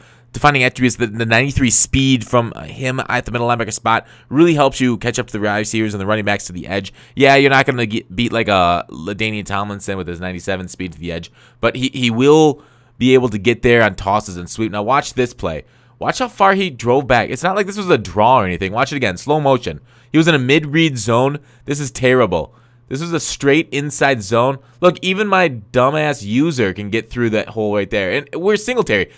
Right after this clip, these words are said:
Ten yards off the G D ball, and he, he's just going there. I, I, I wouldn't say goddamn, but this is a Christian video. So, I, it's <sighs> frustrating to say the least. There again, the, the user goes back, and Singletary goes back with them.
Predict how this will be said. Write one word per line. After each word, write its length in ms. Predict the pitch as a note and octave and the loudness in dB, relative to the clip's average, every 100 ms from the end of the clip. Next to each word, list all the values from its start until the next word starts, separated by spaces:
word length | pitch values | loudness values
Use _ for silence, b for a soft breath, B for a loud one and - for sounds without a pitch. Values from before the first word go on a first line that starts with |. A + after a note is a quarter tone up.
| b | b
Ten 220 | - A#3 | 2 4
yards 240 | B3+ A#3 F#3 | 4 4 4
off 200 | F#3 F#3 | 2 2
the 100 | A#2 | -4
G 280 | A2 F#3 G3+ | -2 -4 -2
D 220 | E3 F#3 | -2 0
ball, 480 | C#3+ D#3+ F3 F3 b b - | 4 8 8 6 b b -4
and 200 | C#3+ C#3 | -2 0
he, 180 | D3+ D3+ | 0 -2
he's 180 | D3+ | -4
just 160 | D3+ - | -4 -2
going 240 | F#3 A3 | 0 0
there. 260 | A2 F2 D#2+ | 0 -2 -4
I, 280 | B2+ G#2+ B2 | -6 -6 -4
I, 0 | |
I 100 | C#3 | -4
wouldn't 200 | D3 D#3+ | -4 0
say 220 | F#3 F3 | 0 2
goddamn, 460 | D#3+ D#3 C3 D3 C3+ | 2 0 0 -2 -2
but 80 | |
this 100 | C3 | -4
is 60 | C3 | -4
a 60 | B2 | -4
Christian 500 | D3+ D3+ - B2+ A2 | -2 -4 -4 -6 -4
video. 400 | A2+ A#2+ A#2 A2 b b - | -2 2 0 -2 b b -4
So, 560 | D#3+ D3 C#3+ C3+ - - | 4 8 8 6 2 -4
I, 80 | E3 | -2
it's 400 | C#3 E3+ E3 - _ - | 2 0 -2 -10 _ -16
<sighs> 540 | - - - - _ | -14 -14 -18 -20 _
frustrating 560 | _ - A3+ - G3 F#3 | _ 2 2 4 -2 -2
to 80 | E3 | 0
say 140 | F#3+ | 2
the 80 | F3 | 4
least. 340 | F3 D#3 - b b b | 4 2 -4 b b b
There 180 | D3+ F3 | 6 8
again, 300 | E3+ E3 D3 | 8 6 4
the, 180 | C3+ G#2+ | 2 -2
the 100 | A#2+ | -4
user 320 | C3 E3 D#3 | 0 2 2
goes 220 | D3+ C#3+ | 4 4
back, 300 | A#2+ C3 C3+ | 4 2 0
and 120 | A#2 A#2+ | -4 -8
Singletary 800 | C3+ B2 B2+ A#2+ - C3 A#2+ | -6 -2 0 0 -2 0 0
goes 160 | A#2 A#2 | 0 0
back 260 | G#2+ A2 G#2+ | 0 0 0
with 180 | A#2+ | -4
them. 180 | F2+ E2+ | -4 -12